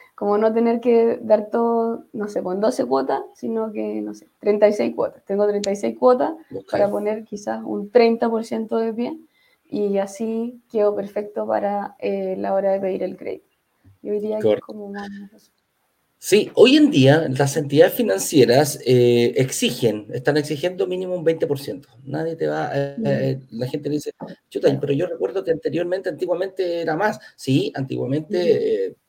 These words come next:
Speaker 2: incluso hasta el cien por ciento, te financiaban el cien por ciento de una
Speaker 1: Sí.
Speaker 2: propiedad dependiendo de tus características. Qué buen, qué tan
Speaker 1: Ujú.
Speaker 2: bueno, qué tan malo sea, eh, para la inversión
Speaker 1: Sí,
Speaker 2: inmobiliaria,
Speaker 1: no sé.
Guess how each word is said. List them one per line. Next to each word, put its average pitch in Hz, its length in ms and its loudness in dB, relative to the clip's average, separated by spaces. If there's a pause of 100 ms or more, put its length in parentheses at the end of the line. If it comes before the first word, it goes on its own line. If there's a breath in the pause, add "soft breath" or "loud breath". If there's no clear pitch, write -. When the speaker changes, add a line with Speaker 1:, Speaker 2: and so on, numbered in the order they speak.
(220)
Speaker 2:
incluso 160 380 0
hasta 180 140 0
el 139 100 -2
cien 208 160 -4
por 208 120 -4
ciento, 113 460 -8
te - 80 -10
financiaban 127 500 -4
el 135 100 -4
cien 147 140 -8
por 151 120 -12
ciento 160 240 -10
de 151 80 -6
una 143 80 -10
Speaker 1:
Sí. 143 60 -4
Speaker 2:
propiedad - 280 0 (340 soft breath)
dependiendo 143 480 0
de 147 80 2
tus 139 140 -6
características. 139 840 -6 (840)
Qué 147 120 -8
buen, 147 300 -2
qué 143 120 -10
tan 120 140 -6
Speaker 1:
Ujú. 113 60 -4
Speaker 2:
bueno, 147 260 0
qué 135 100 -4
tan 120 160 -10
malo 139 300 -2
sea, 160 400 2 (320 soft breath)
eh, 120 140 -8
para 123 140 -4
la 123 60 -4
inversión 120 360 -6
Speaker 1:
Sí, 143 60 -4
Speaker 2:
inmobiliaria, 135 500 0
Speaker 1:
no 175 160 0
sé. - 220 -10